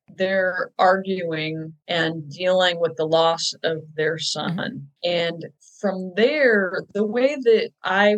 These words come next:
Speaker 1: write, and it might be different, you know, I saw that you have a novel, might be different than the way that you write. But for me, it's a, it's a layering on process. I have, you know, some initial idea, you know, in this case, it was,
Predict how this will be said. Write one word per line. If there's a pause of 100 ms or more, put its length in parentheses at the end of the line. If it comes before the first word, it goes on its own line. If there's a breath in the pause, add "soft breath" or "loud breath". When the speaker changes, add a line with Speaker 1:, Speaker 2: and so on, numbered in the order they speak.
Speaker 1:
write,
and
it
might
be
different,
you
know,
I
saw
that
you
have
a
novel,
might
be
different
than
the
way
that
you
write.
But
for
me,
it's
a, (120)
it's
a
layering (120)
on
process.
I
have, (260)
you
know,
some
initial
idea, (180)
you
know,
in
this
case,
it
was,